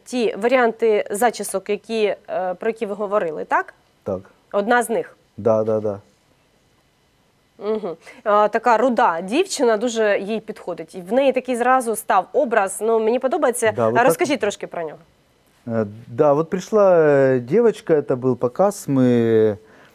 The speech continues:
Speaker 2: рекламировали косметику.
Speaker 1: Мгм.
Speaker 2: И, э,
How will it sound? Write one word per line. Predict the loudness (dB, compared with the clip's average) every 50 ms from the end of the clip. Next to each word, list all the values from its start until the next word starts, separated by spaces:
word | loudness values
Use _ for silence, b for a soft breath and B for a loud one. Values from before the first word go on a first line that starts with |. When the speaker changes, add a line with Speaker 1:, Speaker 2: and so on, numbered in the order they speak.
| b b b -8
Speaker 2:
рекламировали | -6 -4 0 0 2 4 4 4 4 4 4 2 0
косметику. | -2 -2 -6 -6 -4 -4 -6 -6 -6 -10 -18 _ -20 -20 _ b b b b b b
Speaker 1:
Мгм. | -4 -2 2 2
Speaker 2:
И, | 2 4 4 4 4 4 6
э, | 6 4 4 4 2 2 0 -4